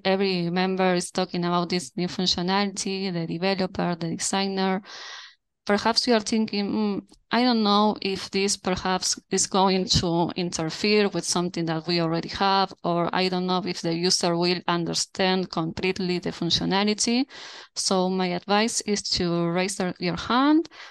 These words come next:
and talk about it. And as I was saying, perhaps you are preventing a bug, and that's what testing is about. <laughs> Not only found the bugs, but also prevent them.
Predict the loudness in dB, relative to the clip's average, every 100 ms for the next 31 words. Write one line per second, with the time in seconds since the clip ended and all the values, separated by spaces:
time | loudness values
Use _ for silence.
0 | -6 -2 -2 -2 -4 -4 -4 0 0 2
1 | 0 -2 -6 _ _ _ _ -2 0 2
2 | 0 0 -4 -6 -12 _ _ _ _ -6
3 | -4 -2 0 -2 -2 -2 0 0 -2 0
4 | 0 0 0 0 0 -2 0 -2 -4 -4
5 | 0 2 0 -2 -16 -20 -20 -4 0 0
6 | 0 -2 -4 -6 -10 _ -2 0 0 0
7 | 0 -2 -6 -6 -4 -2 0 0 0 0
8 | 0 0 2 2 2 0 0 0 0 -2
9 | -2 0 2 0 0 0 -2 -4 -10 -14
10 | -14 -18 -12 -2 0 0 0 -2 -2 -2
11 | -2 -2 -4 -6 -8